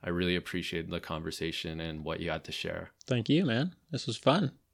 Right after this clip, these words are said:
Speaker 1: Right
Speaker 2: We should
Speaker 1: on.
Speaker 2: do this again.
Speaker 1: I, I feel that we absolutely will. And I,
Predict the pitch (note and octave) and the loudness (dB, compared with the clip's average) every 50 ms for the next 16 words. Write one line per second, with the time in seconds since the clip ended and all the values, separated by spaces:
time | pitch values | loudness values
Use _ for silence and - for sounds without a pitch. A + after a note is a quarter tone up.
0 | _ _ - - E2 E2+ - - - - B2 C#3 C#3+ C#3+ C#3 - C#3 C3 C3+ D#3+ | _ _ -10 -4 -2 2 2 4 6 8 10 10 12 12 12 10 8 8 8 6
1 | G3+ E3+ - - - _ _ _ _ _ - - F#2 G2 G2 G2 G2+ G#2 G2 F#2+ | 4 2 -4 -6 -12 _ _ _ _ _ -2 2 4 6 6 8 8 8 8 6
2 | - - - F2 F2+ - - A2+ G#2 G2+ F#2+ G2+ F2+ F2+ F#2 F2+ E2+ F2+ F2+ - | 4 0 -2 -2 -2 2 4 4 4 6 6 6 6 6 6 8 8 6 6 4
3 | - F#2 F2 - E2+ E2+ D#2+ D#2+ D#2+ D#2 D#2 - - - F2+ F2 E2+ E2 E2 E2+ | 0 0 0 0 0 0 0 0 0 -2 -2 -4 -6 -8 -8 -6 -6 -4 -4 -2
4 | E2 E2 E2+ E2+ E2+ F2 F2 | -2 -2 -2 -2 -2 -4 -4